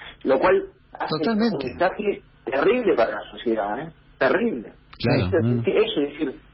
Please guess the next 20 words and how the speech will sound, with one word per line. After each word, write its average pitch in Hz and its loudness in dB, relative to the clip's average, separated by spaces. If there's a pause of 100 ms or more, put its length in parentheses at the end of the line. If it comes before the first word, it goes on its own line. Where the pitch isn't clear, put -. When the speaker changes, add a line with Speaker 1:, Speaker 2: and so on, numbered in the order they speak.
(100)
Speaker 1:
no 165 0
tengo 214 0
ningún 160 -2
plan, 185 -2 (800)
Speaker 2:
Sí. - -2
Speaker 1:
es 117 2
lo 190 4
mismo, 143 -6
¿eh? 143 -14 (300)
Speaker 2:
Sin 202 4
Speaker 3:
Sí, 233 4
sí, 220 4
Speaker 2:
contar, 156 2
Speaker 3:
sí. - -18
Speaker 2:
sin 214 2
contar 151 0
con 139 0
que 127 0
son 220 0
los, 143 2